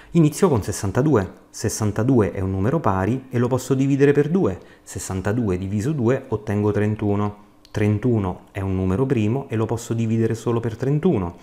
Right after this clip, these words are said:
ed ottengo uno. Allora significa che sessantadue è uguale a due per trentuno. Vediamo ora centonovantadue. Centonovantadue è un numero pari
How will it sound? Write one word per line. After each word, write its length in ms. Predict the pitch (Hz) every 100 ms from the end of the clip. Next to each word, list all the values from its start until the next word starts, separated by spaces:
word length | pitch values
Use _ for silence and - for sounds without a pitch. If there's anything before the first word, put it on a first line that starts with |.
| - -
ed 160 | - 135
ottengo 640 | 190 190 90 90 90 90 -
uno. 420 | 95 92 92 92 - - -
Allora 320 | - 95 92 90
significa 680 | - 104 117 123 170 175
che 120 | 170
sessantadue 840 | 95 92 - 95 90 151 156 127 180 - - -
è 120 | 104
uguale 580 | 123 113 95 87 104 135 - -
a 120 | 165
due 300 | 175 104 95
per 160 | 101 -
trentuno. 640 | 98 101 98 101 101 101 - - - - - -
Vediamo 380 | 131 170 180
ora 180 | 113 104
centonovantadue. 1040 | 110 107 104 110 107 104 131 185 120 92 - -
Centonovantadue 1040 | - 117 107 110 110 107 107 110 110 95 -
è 80 |
un 140 | 101 98
numero 320 | 98 95 151
pari 420 | 151 135 135 175